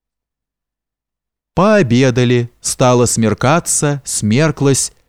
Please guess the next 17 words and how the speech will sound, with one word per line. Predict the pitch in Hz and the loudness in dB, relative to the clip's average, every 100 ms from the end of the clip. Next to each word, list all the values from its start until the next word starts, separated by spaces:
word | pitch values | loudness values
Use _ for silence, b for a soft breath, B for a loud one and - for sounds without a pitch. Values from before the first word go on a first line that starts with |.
| - | -6
Нефеда | 131 156 - 226 185 | -2 0 2 2 2
не | 156 117 98 | 2 2 0
было. | 92 80 - _ _ _ _ _ _ _ _ - | 0 -2 -4 _ _ _ _ _ _ _ _ -4
Решили, | 135 190 - 247 214 | 0 0 2 0 0
что, | - 175 | 0 0
значит, | 143 175 175 175 - - | 0 0 0 -4 -6 -6
ночевать | 151 175 - 196 190 135 | -2 0 0 0 0 0
остался, | 101 - 107 90 - 80 - _ | -2 -2 -2 -2 -4 -6 -10 _
если | 117 131 127 127 | -2 0 0 0
Бог | 113 123 98 | 2 0 0
донес. | 110 107 95 - - _ _ _ _ _ _ _ _ - | 0 2 0 -4 -14 _ _ _ _ _ _ _ _ -2
Обыденкой | 127 143 190 160 160 151 | 0 2 2 2 0 0
в | - | 0
такую | 147 151 156 | -2 2 2
погоду | 139 131 123 147 139 | 2 0 2 0 0
не | 139 | 0
вернешься, | 135 123 135 160 - - 80 | 0 0 0 -2 -2 -2 -4